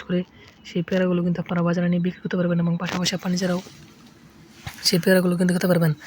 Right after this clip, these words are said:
আমরা কিন্তু এই পেয়ারা গাছগুলো কিন্তু বাড়ির পাশ দিয়ে কিন্তু রোপণ করেছি। তো দর্শক, আপনারা চাইলে এই পেয়ারা গাছের চারাগুলো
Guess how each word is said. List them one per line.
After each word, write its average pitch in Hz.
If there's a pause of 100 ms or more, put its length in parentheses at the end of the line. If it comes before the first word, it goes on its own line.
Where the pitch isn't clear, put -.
(320)
আমরা 175
কিন্তু 185
এই 175
পেয়ারা 185
গাছগুলো 180
কিন্তু 175 (520)
বাড়ির 180
পাশ 175
দিয়ে 175
কিন্তু 175
রোপণ 185
করেছি। -
তো -
দর্শক, 175
আপনারা 175
চাইলে 175 (540)
এই 175
পেয়ারা 185
গাছের 175
চারাগুলো 175